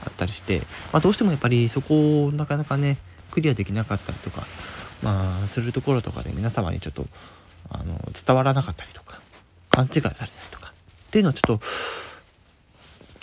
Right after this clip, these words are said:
まあ、一部致し方ないところはあるんですけども、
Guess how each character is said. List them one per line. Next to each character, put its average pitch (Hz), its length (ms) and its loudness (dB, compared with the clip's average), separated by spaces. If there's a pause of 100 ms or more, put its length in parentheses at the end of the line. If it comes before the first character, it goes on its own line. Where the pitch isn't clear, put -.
ま 160 100 2
あ、 127 80 0
一 147 160 4
部 196 80 2
致 110 220 0
し - 100 -4
方 104 240 -6 (460)
な 117 160 0
い 110 60 -4
と 113 100 -10
こ 139 100 -2
ろ 165 100 6
は - 140 2
あ - 60 2
る 180 80 6
ん 170 40 4
で 139 80 4
す - 80 -2
け 101 60 -4
ど 92 80 -2
も、 - 60 -8